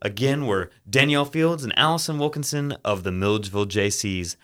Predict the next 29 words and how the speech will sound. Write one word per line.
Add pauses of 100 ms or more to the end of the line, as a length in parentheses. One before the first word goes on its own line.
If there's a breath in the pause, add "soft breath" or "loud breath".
(260 loud breath)
Thank
you
for
spending
a
portion
of
your
evening
with
Milledgeville
Matters
here
on
W
R
G
C
eighty-eight
point
three
F
M. (240 loud breath)
I've
been
your
host,
Daniel
McDonald.